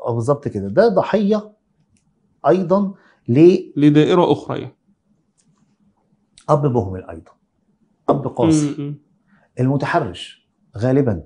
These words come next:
Speaker 1: تعرض للتحرش. فمش معنى كده أنا ببرر له خطأه، أنا ب-، أنا دلوقتي الغفران ده فايدته بتأتي على الشخص نفسه مش الطرف التاني.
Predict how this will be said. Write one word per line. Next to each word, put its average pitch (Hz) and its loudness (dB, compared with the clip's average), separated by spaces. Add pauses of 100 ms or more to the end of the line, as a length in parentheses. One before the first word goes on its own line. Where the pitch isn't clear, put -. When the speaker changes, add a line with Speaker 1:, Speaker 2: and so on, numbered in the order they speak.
(500)
Speaker 1:
تعرض 110 -2
للتحرش. - -20 (640)
فمش 127 0
معنى 190 2
كده 185 2
أنا 143 2
ببرر 131 2
له 120 0
خطأه، 104 -12 (300)
أنا 123 -4
ب-، 113 -2
أنا 135 -4
دلوقتي 160 -4 (400)
الغفران 123 0
ده 180 -2 (1700)
فايدته 156 2
بتأتي 180 -6
على 147 -4
الشخص - -10
نفسه 120 -8
مش 95 -12
الطرف 131 -6
التاني. 92 -8